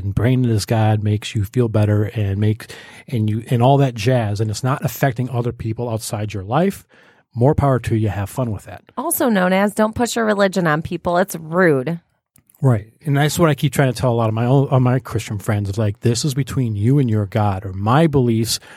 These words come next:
Speaker 1: are between m-, me and my God. It's not between me and you." Whenever has it been between me and you? Never.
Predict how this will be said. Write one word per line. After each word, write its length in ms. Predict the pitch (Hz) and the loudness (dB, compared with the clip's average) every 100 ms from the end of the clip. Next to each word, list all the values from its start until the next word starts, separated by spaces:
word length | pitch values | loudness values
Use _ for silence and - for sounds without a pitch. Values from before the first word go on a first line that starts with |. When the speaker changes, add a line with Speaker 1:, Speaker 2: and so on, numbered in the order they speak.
| - | -2
Speaker 1:
are 100 | 127 | 0
between 400 | 113 - 127 117 | 0 0 0 2
m-, 240 | 110 110 127 | 0 -2 -4
me 220 | 127 120 | 0 2
and 100 | 113 | 2
my 240 | 107 110 113 | 4 4 4
God. 360 | 107 95 92 - - - | 0 -4 -8 -14 -20 -20
It's 160 | - | -10
not 160 | 117 117 | -6 -6
between 340 | - - 147 | -4 0 0
me 200 | 127 127 | 2 0
and 120 | 120 117 | 0 0
you." 280 | 120 92 - _ _ _ _ _ _ _ _ _ _ _ _ | 0 0 -6 _ _ _ _ _ _ _ _ _ _ _ _
Whenever 440 | 110 123 123 131 | 2 4 4 4
has 240 | 117 135 135 | 4 2 2
it 80 | 113 | 0
been 160 | 110 | -2
between 320 | 101 - 113 | -4 -6 -4
me 160 | 104 101 | -2 -2
and 140 | 95 | -4
you? 140 | 98 90 _ _ _ _ _ _ _ | -6 -8 _ _ _ _ _ _ _
Never. 400 | 117 120 110 87 | -4 -2 -4 -10